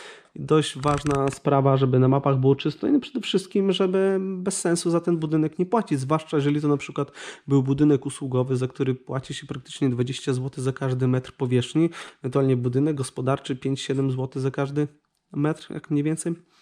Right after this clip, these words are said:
Tak orientacyjnie, nie pamiętam już dokładnie, ile to kosztowało. Także reasumując, budynek nieznajdujący się w strefie zabytkowej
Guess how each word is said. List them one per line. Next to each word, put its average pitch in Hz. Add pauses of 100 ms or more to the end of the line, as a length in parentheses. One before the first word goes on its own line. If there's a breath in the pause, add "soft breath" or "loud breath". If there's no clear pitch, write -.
(220 soft breath)
Tak -
orientacyjnie, 156
nie 151
pamiętam 143
już 147
dokładnie, 151
ile 185 (320)
to 156
kosztowało. 170 (720)
Także 135 (180)
reasumując, 147
budynek 131
nieznajdujący 135
się 131
w -
strefie 127 (100)
zabytkowej 185